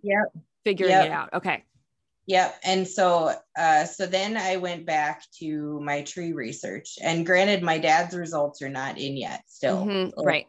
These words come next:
Speaker 1: at this, 'cause this takes six weeks. So I'm, like, really deep diving into this. But at that point I had my answer. I mean, I mean, I knew before his results even came in, like, that he wasn't gonna be related to me at all.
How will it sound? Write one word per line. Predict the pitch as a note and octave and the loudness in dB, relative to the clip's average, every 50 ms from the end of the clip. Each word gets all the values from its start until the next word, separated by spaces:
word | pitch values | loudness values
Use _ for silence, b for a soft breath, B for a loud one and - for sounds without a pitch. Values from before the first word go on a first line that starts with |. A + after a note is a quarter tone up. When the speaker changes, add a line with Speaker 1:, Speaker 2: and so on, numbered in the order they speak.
| _ E3 | _ -2
Speaker 1:
at | E3+ D#3 D3+ | -2 0 0
this, | F#3+ G3 - _ - - - - - | -2 -2 -2 _ -14 -14 -14 -10 -4
'cause | - G3+ G3 | -4 -2 0
this | A3+ A3+ A3 - | 0 -2 0 0
takes | A3+ G3 F3 - - | 0 0 0 0 -2
six | - F#3 F3 - - | -4 -4 -4 -4 -6
weeks. | D#3 D3+ C#3 - - - - - | -4 -4 -4 -6 -10 -18 -20 -2
So | - F3+ F3 | 2 4 6
I'm, | E3 D#3+ E3 F3 F#3 F#3+ | 6 6 6 4 4 4
like, | F#3 E3+ E3 E3 E3 | 4 2 2 0 0
really | E3 F3 F3 E3+ D#3+ D#3 D3+ D3 - - _ _ | 2 2 4 4 2 0 0 -2 -10 -18 _ _
deep | - E3+ F3 E3 - | -14 -14 -14 -10 -2
diving | - D3 C#3+ D3+ D3 C#3+ C#3 C3+ | 2 2 2 2 0 -4 -8 -8
into | C3+ C#3 C#3+ - - B2+ | -8 -10 -12 -14 -10 -6
this. | A#2+ G#2+ G#2+ - - - - _ b b b b b b b b b b b b b b b b _ _ | -4 -4 -4 -4 -6 -10 -20 _ b b b b b b b b b b b b b b b b _ _
But | F#3+ E3+ G#3 G3+ G3 | -6 2 4 6 6
at | G3 F#3+ F#3+ | 6 6 6
that | G#3 G3 G3 D#3+ G3+ | 4 4 4 2 0
point | - G#3+ G3+ F#3+ E3+ | 0 2 2 4 4
I | E3 D#3+ D#3+ | 2 2 2
had | E3+ F3 E3 D#3+ D3+ | 2 2 2 2 0
my | D3 C3 B2+ | -2 -4 -4
answer. | A2+ C#3 C#3 C3 D3+ - - - A2 G#2+ A2+ F3+ - _ _ _ _ _ _ _ - - | -4 -6 -6 -8 -10 -10 -8 -6 -6 -6 -6 -8 -14 _ _ _ _ _ _ _ -4 -4
I | D#3+ D3 | -2 0
mean, | D3 C#3+ C3+ C3 B2 D3 E3 - _ _ _ _ _ _ _ - - - _ - | 0 -2 -2 -2 -4 -8 -10 -14 _ _ _ _ _ _ _ -20 -20 -16 _ -2
I | D#3+ E3 E3+ | 0 0 2
mean, | E3+ F3 F3 E3+ D#3 | 4 4 4 4 4
I | D3+ D3 | 2 2
knew | D3 D#3 E3+ E3+ D#3 D3+ D3 C#3+ | 2 0 0 0 0 -2 -2 -4
before | D#3+ D#3+ - - D#3 D3+ D3 | -8 -12 -8 -2 0 0 2
his | D3 F3 F3 D3+ D3 | 2 2 0 0 -2
results | D3 C#3+ C#3 C#3+ D3 C#3+ D3 C#3+ - | -6 -8 -4 -2 -2 -2 -2 -2 -6
even | D3 C3 C3+ C3+ C3+ | -8 -8 -8 -8 -10
came | B2+ - C3+ C3 C3+ C#3 | -6 -4 -4 -4 -2 -2
in, | C#3+ C#3 B2 A#2+ B2+ C3+ E3+ - _ _ | -2 -4 -4 -4 -6 -8 -10 -12 _ _
like, | - D3+ C#3+ C#3+ - | 0 0 0 0 0
that | C#3+ B2 C3 C3 | 0 0 0 -2
he | C#3 C#3+ | -4 -2
wasn't | C#3 C#3 C3+ C#3 C#3+ A#2 | -2 -2 -2 -2 -4 -6
gonna | C3 B2+ B2+ | -6 -6 -4
be | B2 C3 B2 B2 | -6 -6 -6 -6
related | B2+ B2+ A#2+ A#2+ A#2+ A#2+ B2 A#2+ | -6 -6 -6 -6 -6 -8 -8 -12
to | - - B2+ | -12 -12 -10
me | B2 A#2 | -8 -6
at | - | -2
all. | A2+ A2+ E2 - - - | -2 -2 -2 -4 -6 -12